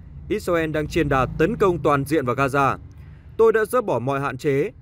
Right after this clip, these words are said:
chúng ta đã khôi phục quyền kiểm soát khu vực và đang tiến tới một cuộc tấn công toàn diện",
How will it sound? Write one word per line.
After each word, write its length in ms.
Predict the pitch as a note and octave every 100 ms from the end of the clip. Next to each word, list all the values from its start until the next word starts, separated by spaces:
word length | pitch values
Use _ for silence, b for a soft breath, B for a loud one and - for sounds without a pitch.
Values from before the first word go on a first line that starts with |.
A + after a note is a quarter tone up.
| -
chúng 200 | F3+ G#3
ta 160 | F#3+
đã 100 | F3+ G3
khôi 140 | G#3+
phục 200 | F3+ D3 C3+
quyền 180 | D3 B2
kiểm 220 | B2+ G#2+
soát 200 | F3+ G3
khu 120 | E3+
vực 200 | C3+ A#2 B B B B
và 160 | A2+
đang 160 | F3+ G3
tiến 240 | E3+ F#3+
tới 180 | G#3 F#3
một 140 | A3 C#3+
cuộc 200 | C#3+ C3
tấn 160 | D3+
công 240 | F3+ F#3+ D#3+
toàn 220 | D3 B2+
diện", 260 | C#3 C#3+